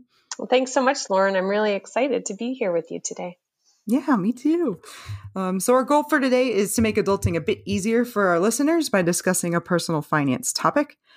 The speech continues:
Speaker 2: since managing money is a big part of adulting.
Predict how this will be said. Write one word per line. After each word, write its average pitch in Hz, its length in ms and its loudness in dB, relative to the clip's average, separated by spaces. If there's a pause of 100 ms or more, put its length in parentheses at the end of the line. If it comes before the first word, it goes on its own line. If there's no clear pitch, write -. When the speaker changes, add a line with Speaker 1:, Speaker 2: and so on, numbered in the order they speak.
(140)
Speaker 2:
since 180 260 -2
managing 170 420 0
money 143 260 0
is 143 160 -4
a 147 60 0
big 139 340 -4
part - 280 0
of 147 120 -4
adulting. 180 480 0